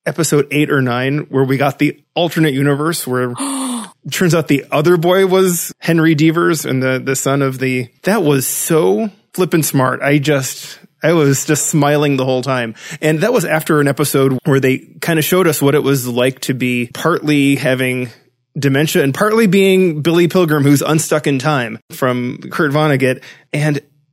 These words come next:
Speaker 1: it was so beautifully written and acted and using these chess pieces that kept bringing her back to modern times.
Speaker 2: Oh
Speaker 1: I
Speaker 2: my
Speaker 1: was
Speaker 2: God.
Speaker 1: thinking, this is really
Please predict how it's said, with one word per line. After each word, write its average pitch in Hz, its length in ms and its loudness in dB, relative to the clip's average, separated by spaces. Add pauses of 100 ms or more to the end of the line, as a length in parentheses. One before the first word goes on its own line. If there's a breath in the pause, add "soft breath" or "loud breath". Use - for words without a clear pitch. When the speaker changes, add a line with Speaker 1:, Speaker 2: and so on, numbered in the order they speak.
(120)
Speaker 1:
it 175 80 -2
was 156 240 0
so - 580 -2
beautifully 143 720 0
written 180 480 -2
and 131 320 -4 (260)
acted 170 500 0
and 131 340 -2
using 139 420 2
these 123 340 -6 (460 loud breath)
chess 190 260 -2
pieces 156 300 0
that 131 160 -2
kept - 240 -6
bringing 151 200 0
her 139 100 0
back 127 260 -2
to 135 100 -2
modern 127 320 0
times. 120 320 0
Speaker 2:
Oh 190 40 0
Speaker 1:
I - 40 0
Speaker 2:
my - 80 0
Speaker 1:
was 143 80 -2
Speaker 2:
God. 175 80 -4 (120)
Speaker 1:
thinking, 139 220 -2 (200 loud breath)
this 294 180 -2
is 269 140 4
really 131 640 0